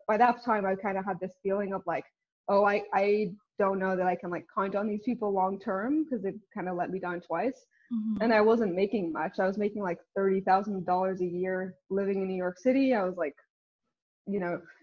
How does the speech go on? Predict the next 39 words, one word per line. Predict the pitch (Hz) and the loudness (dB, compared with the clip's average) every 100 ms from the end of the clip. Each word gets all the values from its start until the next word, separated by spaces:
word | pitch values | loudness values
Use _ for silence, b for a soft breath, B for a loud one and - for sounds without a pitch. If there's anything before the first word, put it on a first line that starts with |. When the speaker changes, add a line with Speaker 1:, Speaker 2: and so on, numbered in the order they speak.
| _ | _
Speaker 1:
designing | 247 214 202 226 | 4 6 6 6
these | 214 190 196 | 4 2 2
insane | 202 - 208 196 196 | -4 0 2 2 2
apartments | 202 185 165 190 226 | 0 0 0 -2 -2
for | 214 | -2
people | 214 220 226 220 208 | -2 -2 2 4 4
where | 185 175 175 _ | 2 0 -4 _
they're | 202 | -6
spending, | 196 202 202 | 0 0 0
like, | 180 151 - _ _ _ _ 240 | -2 -4 -10 _ _ _ _ 4
seventy | 214 214 214 | 6 6 4
thousand | 208 202 220 | 6 4 4
dollars | 190 190 202 214 | 6 8 8 6
on | 180 | -2
a | |
closet. | - - 185 190 214 233 226 - _ _ _ - | -4 4 6 8 6 2 0 -8 _ _ _ 2
And | 202 | 4
I'm | 196 202 | 6 4
like, | 180 170 - _ 214 | 2 0 -4 _ 4
"Oh | 202 | 4
my | 190 180 | 4 0
God." | 160 151 - | 0 0 -4
<laughs> | - - - _ _ _ b b - | -6 -12 -18 _ _ _ b b -6
Speaker 2:
There's | 233 | 4
Speaker 1:
That's, | 220 | 4
Speaker 2:
something | 277 233 | 8 6
Speaker 1:
like, | - - 196 202 | 4 -2 -4 -4
Speaker 2:
wrong | 240 | 6
Speaker 1:
two | 349 | 10
Speaker 2:
here. | 277 | 12
Speaker 1:
years | 247 226 226 | 10 8 6
of | 202 | 6
my | 208 | 4
salary | 214 220 202 202 226 254 277 277 - _ _ _ | 6 6 8 8 8 6 4 0 -8 _ _ _
Speaker 2:
Yeah. | 294 233 | 4 8
Speaker 1:
on | 220 220 214 202 _ _ _ - | 8 6 2 -2 _ _ _ 0
a | 208 | 2
goddamn | 202 175 208 196 202 196 | 2 4 6 6 4 2
closet, | - 196 190 196 185 170 | 2 4 6 4 2 -2